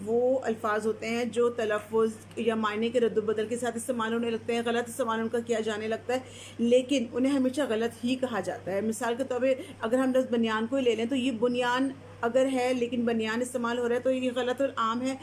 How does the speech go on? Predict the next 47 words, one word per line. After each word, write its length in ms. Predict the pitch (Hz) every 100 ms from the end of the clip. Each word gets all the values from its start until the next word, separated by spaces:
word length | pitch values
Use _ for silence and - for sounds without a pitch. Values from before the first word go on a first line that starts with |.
| - -
اس 120 | 262
کو 120 | - 285
ہم 240 | 277 285
بنیان 400 | 247 233 226 226 247
کہہ 160 | 247
سکتے 240 | 240 226 226
ہیں۔ 80 | 233
لیکن 320 | 233 240 277 277
اسی 320 | 247 302 294
لفظ 320 | 285 226 180 180
بنیان 420 | 220 214 220 233
کی 140 | 254 254 -
اگر 180 | 208 220
ہم 100 | 220
بات 220 | 196 196
کریں 220 | 220 208 262 - - - - -
تو 80 | -
اگر 260 | - 233 285
ہم 200 | 302 285
اس 120 | 285
کو 100 | 294
بنیان 540 | 247 233 233 233 240 254
کو 120 | - 285
مذکر 580 | 240 214 220 202 -
استعمال 440 | 262 302 254 208 208
کریں، 240 | 208 196 226
جیسے 260 | 226 220
کہ 60 | -
اکثر 260 | 226 269
لوگ 140 | 262 247
کرتے 300 | 240 196 220
ہیں، 60 |
تو 100 | 233
یہ 200 | 254 254 285
غلط 240 | 240 220 220
العوام 640 | 285 - 202 190 190 214
ہے 100 | 175 - -
اور 120 | - 262
اسے 220 | 269 320
ہم 220 | 311 302 277
غلط 300 | 220 226 240
ہی 80 | 285
کہیں 300 | 262 240 247
گے، 60 |
یہ 180 | 254 233
درست 640 | 208 220 262 - - -
نہیں 460 | 233 233 247 247